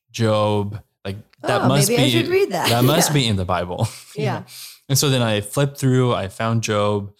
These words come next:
Speaker 1: and, like, one of the first paragraphs is Satan before God. And so I was like,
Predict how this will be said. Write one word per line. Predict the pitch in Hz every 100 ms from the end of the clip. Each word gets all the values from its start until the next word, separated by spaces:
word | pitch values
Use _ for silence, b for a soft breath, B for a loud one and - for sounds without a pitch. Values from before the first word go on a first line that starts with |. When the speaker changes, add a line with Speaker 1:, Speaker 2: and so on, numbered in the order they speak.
| b _ -
Speaker 1:
and, | 107
like, | 98 - - _ _
one | 120 120
of |
the | 107
first | - 117 110 -
paragraphs | 117 107 104 95 95 - - _ _ -
is | 104 92 - _
Satan | - - 120 110
before | 107 107 98
God. | 95 85 58 127 -
And | 107
so | -
I |
was | 98
like, | 85